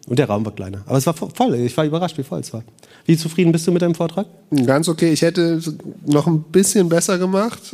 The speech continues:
Speaker 2: Ähm, hätte gerne ein bisschen mehr Zeit in die, in die Vorbereitung gesteckt.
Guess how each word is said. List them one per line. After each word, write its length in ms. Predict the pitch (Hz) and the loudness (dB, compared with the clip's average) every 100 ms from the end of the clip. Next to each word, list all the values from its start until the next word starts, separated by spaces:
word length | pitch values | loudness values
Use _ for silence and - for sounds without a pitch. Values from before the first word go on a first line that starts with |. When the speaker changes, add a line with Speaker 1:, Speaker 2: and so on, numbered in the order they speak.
| - | -6
Speaker 2:
Ähm, 380 | 143 143 147 151 | -4 -2 -4 -4
hätte 160 | 156 | -6
gerne 220 | 156 156 | -2 0
ein 100 | 156 | 0
bisschen 220 | 156 - 156 | -2 -2 0
mehr 160 | 151 | 0
Zeit 220 | - 160 | 2 0
in 100 | 170 | 2
die, 180 | 156 151 - - - _ | 0 0 -4 -20 -20 _
in 80 | 147 | 0
die 60 | 139 | 2
Vorbereitung 560 | 185 185 131 127 135 | 4 4 4 2 0
gesteckt. 500 | 120 - 127 170 - | 0 -2 -4 -6 -12